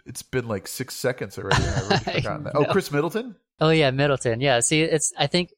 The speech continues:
Speaker 2: both of those guys are kinda, like, in the same pool, right? Because they weren't starting Middleton, but they should have. But they weren't because of injuries and
Speaker 1: Okay. Okay.
Speaker 2: like Westbrook,
Speaker 1: I,
Speaker 2: like,
Speaker 1: Ronnie,
Speaker 2: they, they
Speaker 1: I will,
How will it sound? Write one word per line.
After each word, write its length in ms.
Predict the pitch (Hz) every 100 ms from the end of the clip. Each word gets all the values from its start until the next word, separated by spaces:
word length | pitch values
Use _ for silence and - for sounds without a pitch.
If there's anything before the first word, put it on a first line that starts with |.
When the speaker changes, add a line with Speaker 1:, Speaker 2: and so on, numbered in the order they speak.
| _
Speaker 2:
both 200 | - 151
of 60 | 156
those 180 | 143 -
guys 220 | 127 127
are 60 | 123
kinda, 220 | 135 135
like, 140 | 123
in 80 | 123
the 100 | 117
same 400 | - 120 113 110 _
pool, 340 | 143 117 104
right? 200 | 104 120
Because 400 | 123 123 110 107 - _ _ _ _ _ _ _ _ _ -
they 300 | 135 123 120
weren't 380 | 113 120 165 - -
starting 480 | - 165 151 160 160
Middleton, 560 | 160 160 170 165 165 -
but 160 | 127 -
they 320 | 117 110 107 _
should 400 | - - - 127
have. 420 | 151 170 190 208 _ _ _ _ _ _ _ _ -
But 360 | 139 127 123 - _ _ _ _ _ _ -
they 120 | 139
weren't 200 | 135 143
because 280 | 135 143 135
of 140 | 120
injuries 520 | - 143 156 156 156 -
and 560 | 139 127 123 120 120 117 - _ _ - -
Speaker 1:
Okay. 340 | 120 170 151 -
Okay. 200 | 220 -
Speaker 2:
like 180 | 139 131
Westbrook, 460 | 151 147 165 165 156
Speaker 1:
I, 40 |
Speaker 2:
like, 60 | 151
Speaker 1:
Ronnie, 360 | 180 135 131 -
Speaker 2:
they, 80 |
they 20 | 131
Speaker 1:
I 140 | 170
will, 300 | 202 202